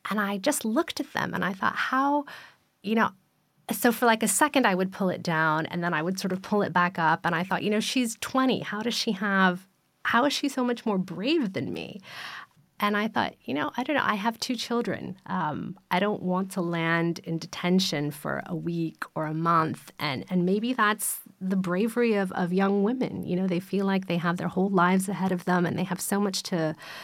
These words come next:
to fight for and so much, um, indignation.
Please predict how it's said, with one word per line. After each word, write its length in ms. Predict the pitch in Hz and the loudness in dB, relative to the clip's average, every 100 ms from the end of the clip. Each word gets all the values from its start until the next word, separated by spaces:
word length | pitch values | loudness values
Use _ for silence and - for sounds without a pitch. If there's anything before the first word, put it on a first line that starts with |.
| - - - - | -14 -16 -14 -4
to 100 | 190 | 0
fight 320 | - 196 214 | 4 4 4
for 240 | - 185 | 2 2
and 160 | 165 180 | 4 2
so 220 | - 180 | 2 4
much, 640 | 190 185 - - - - - | 6 4 2 0 0 -2 -2
um, 240 | 180 156 151 - | 4 4 4 6
indignation. 920 | 196 190 185 175 214 - - - 62 | 6 6 4 4 4 4 2 -2 -8